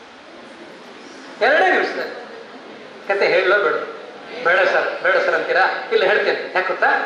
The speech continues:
Sir, ಐನ್ಸ್ಟೈನ್ ಬಗ್ಗೆ ಹೇಳಿದ್ರಲ್ಲ, ನೀವು ಬಿ ಸಿ ಎ ಬಂದಿದ್ದೀರಿ, ನಂಗೆ ಗೊತ್ತಿಲ್ಲ ನೀವು ಬಿ ಸಿ ಹೆಚ್ಚು ನಮ್ಮ ಮಕ್ಕಳು ಬಿ ಸಿ ಎ ಅಂತ ರಮೇಶ್ sir ಹೇಳಿದ್ರು.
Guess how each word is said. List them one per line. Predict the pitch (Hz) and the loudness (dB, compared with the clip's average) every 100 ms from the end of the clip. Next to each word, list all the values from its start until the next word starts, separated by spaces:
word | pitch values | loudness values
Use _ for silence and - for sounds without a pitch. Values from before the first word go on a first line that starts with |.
| - | -2
Sir, | - 254 269 | 2 4 4
ಐನ್ಸ್ಟೈನ್ | - 381 311 | 4 4 4
ಬಗ್ಗೆ | 262 220 | 4 4
ಹೇಳಿದ್ರಲ್ಲ, | 226 220 302 247 - - - - - | 4 4 4 2 0 -6 -12 -8 2
ನೀವು | 339 381 - | 4 6 4
ಬಿ | 349 | 4
ಸಿ | 370 370 | 4 4
ಎ | 370 311 | 4 4
ಬಂದಿದ್ದೀರಿ, | 294 269 262 | 2 2 2
ನಂಗೆ | 247 311 | 4 2
ಗೊತ್ತಿಲ್ಲ | - 359 | 2 2
ನೀವು | 294 262 | 4 2
ಬಿ | 277 | 0
ಸಿ | 277 277 | -2 0
ಹೆಚ್ಚು | 247 247 - | 2 2 0
ನಮ್ಮ | 339 269 | 0 2
ಮಕ್ಕಳು | 269 311 | 2 2
ಬಿ | 277 302 | 2 2
ಸಿ | 339 | 4
ಎ | |
ಅಂತ | 285 294 277 | 4 4 2
ರಮೇಶ್ | 247 269 | 0 -2
sir | 240 240 | 0 2
ಹೇಳಿದ್ರು. | - 403 | 4 4